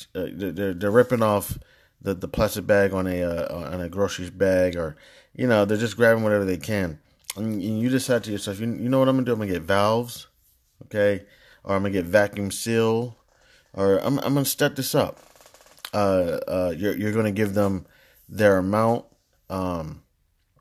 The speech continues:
for example, uh, let's say you're gonna sell an ounce.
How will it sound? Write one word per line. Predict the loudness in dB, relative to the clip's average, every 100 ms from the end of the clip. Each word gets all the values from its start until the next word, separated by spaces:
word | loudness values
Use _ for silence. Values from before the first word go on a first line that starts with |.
| -16 -6
for | -2
example, | -2 0 0 0 -4 -4 _ _ _ _ -6
uh, | -2 0 0 -2 -4 -6 _ _ -20 -20 -20 _ _ -18 -4
let's | -2
say | 2 0
you're | 0
gonna | -2 -4
sell | -2 -2
an | -2
ounce. | -4 -2 -2 -8